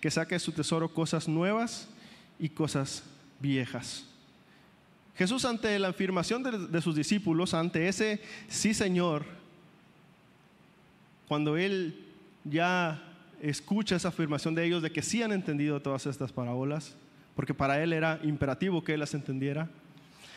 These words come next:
le dice que todo maestro de la ley que ha sido instruido, y la palabra que utiliza es <laughs> matateo, qué coincidencia, ¿no? <laughs> Todo aquel que ha sido discipulado, todo aquel que ha sido instruido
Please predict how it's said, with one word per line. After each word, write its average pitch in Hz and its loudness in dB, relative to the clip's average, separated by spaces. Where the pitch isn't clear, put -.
le 160 2
dice 180 2
que 196 0
todo 226 2
maestro 196 2
de 185 4
la 165 2
ley 196 0
que 170 2
ha 175 2
sido 208 0
instruido, 165 2
y 165 2
la 170 2
palabra 175 2
que 180 -2
utiliza 175 0
es - -4
<laughs> 143 -6
matateo, 151 -2
qué 160 -4
coincidencia, 170 0
¿no? 165 -4
<laughs> - -8
Todo 254 4
aquel 269 2
que - -2
ha 247 2
sido 277 0
discipulado, 240 2
todo 240 2
aquel 247 -2
que 247 0
ha 226 0
sido 247 2
instruido 208 2